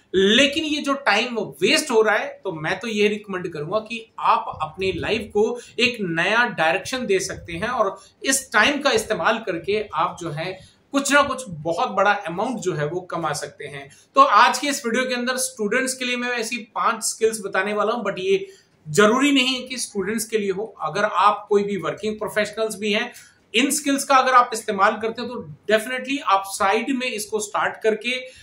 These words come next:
side income की तरह start करके जो है आप इसको main income stream जो है वो बना सकते हैं। तो चलिए जानते हैं,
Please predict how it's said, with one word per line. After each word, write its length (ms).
side 340
income 340
की 80
तरह 220
start 380
करके 220
जो 140
है 60
आप 300
इसको 240
main 500
income 360
stream 360
जो 120
है 140
वो 160
बना 320
सकते 320
हैं। 140
तो 80
चलिए 300
जानते 380
हैं, 200